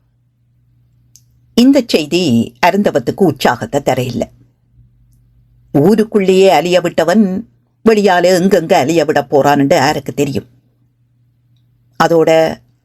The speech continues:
அம்மாவையும் தனிய விட்டுட்டு தலைக்கு நெருக்கமாய் அம்மாவென்ற பெருமூச்சு. நிமிர்ந்து பார்த்தான்.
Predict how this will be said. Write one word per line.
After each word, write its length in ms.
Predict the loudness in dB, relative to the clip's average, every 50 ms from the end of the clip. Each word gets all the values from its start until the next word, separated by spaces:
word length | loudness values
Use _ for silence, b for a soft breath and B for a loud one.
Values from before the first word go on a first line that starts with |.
| _ _ _ _ _ -4 -4
அம்மாவையும் 500 | -2 0 -2 0 0 -2 -2 -2 -4 -2
தனிய 280 | -2 -2 0 0 0
விட்டுட்டு 520 | 0 -2 -2 -4 -6 -4 -2 -2 -2 -2 -2 _ _ _ _ _ _ _ _ _ _ _ -20 _ -20 -20 -20 -20 -20 -20 -20 -20 _ _ -20 -20 -20 _ _ _ _ _ _ _ _ _
தலைக்கு 380 | -2 -2 -2 -2 -4 -2 0 2
நெருக்கமாய் 800 | 2 0 -2 -2 -4 -4 -2 -2 -2 -2 -2 -2 -4 -6 -8 _ _ _ _ _ -2 -2
அம்மாவென்ற 460 | 0 2 2 0 0 -2 -2 -2 -4
பெருமூச்சு. 640 | -4 -2 -2 -2 0 -2 -6 -8 -10 -12 -14 -14 -14 _ _ _ _ _ _ _ -20 -20 _ _ _ _ _ _ -20 -20 _ _ _ _ _ _ -2
நிமிர்ந்து 380 | 0 0 2 0 0 -2 -2 -2
பார்த்தான். 460 | -4 -4 -4 -6 -10 -12 -12 -14